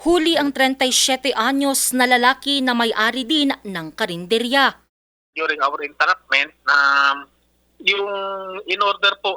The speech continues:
Speaker 2: na buhay na aso ang, ang dinala po ng suspect natin. Bali, nakasilid po siya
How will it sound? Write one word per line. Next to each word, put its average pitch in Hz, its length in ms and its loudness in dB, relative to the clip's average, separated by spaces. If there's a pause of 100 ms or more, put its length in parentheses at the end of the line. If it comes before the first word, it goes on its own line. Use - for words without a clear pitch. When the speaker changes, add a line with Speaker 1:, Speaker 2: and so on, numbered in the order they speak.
Speaker 2:
na 170 160 0
buhay 170 320 -2
na 151 240 0
aso - 240 -4
ang, 151 160 0 (1300)
ang 165 180 2 (540)
dinala 156 320 2
po 160 240 -6
ng 147 640 2 (400)
suspect 156 480 -2
natin. 151 400 0
Bali, 147 240 2
nakasilid 156 480 -2
po 160 160 -6
siya 165 80 0